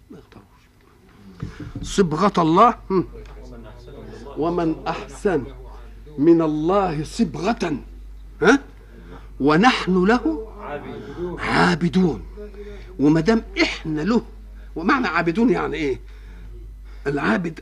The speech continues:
العابد هو الذي يطيع أوامر الله ويجتنب نواهيه. حين تطيع أوامر الله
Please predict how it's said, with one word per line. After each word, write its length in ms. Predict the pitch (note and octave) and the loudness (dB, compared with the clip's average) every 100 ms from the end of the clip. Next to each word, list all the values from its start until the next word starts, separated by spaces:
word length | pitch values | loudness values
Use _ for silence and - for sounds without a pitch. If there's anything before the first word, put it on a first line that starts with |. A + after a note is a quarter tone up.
| - | -6
العابد 480 | C#3+ - B3 A3 G#3+ | -4 0 0 0 -2
هو 260 | F3+ G3 | 2 2
الذي 480 | F3 F3+ G#3+ G#3 G3 | 2 0 0 0 0
يطيع 460 | G3 - C4+ F#3+ - B2 - | -2 -2 -2 -2 -6 -12 -8
أوامر 540 | B2+ D#3 A#3+ A3 B3+ | -2 0 2 0 -2
الله 260 | B3 B3+ D#4+ - - - - - - - - | -4 -4 -6 -10 -18 -18 -18 -18 -18 -16 -8
ويجتنب 680 | E3+ F3 - - G3+ F#3+ B3+ - - - - D3 D3 - - A3+ A3 | -4 -2 0 4 6 6 2 -10 -20 -20 -16 -12 -8 -6 -4 -2 2
نواهيه. 520 | B3+ A#3+ F#3+ - A2+ - - - - - - - - - - - - - - - - | 4 4 2 -2 -10 -12 -18 -18 -18 -18 -18 -20 -20 -20 -20 -18 -18 -16 -14 -14 -12
حين 480 | - C#4+ D#4+ B3+ A#3 | 2 8 8 8 0
تطيع 560 | G3 - C4 G#3 D3 C3+ - | -4 0 0 0 -4 -8 -4
أوامر 540 | D#3+ F#3 A3 E3+ D3+ C#3 | 2 4 4 2 0 -4
الله 340 | C#3+ B2 | -4 -8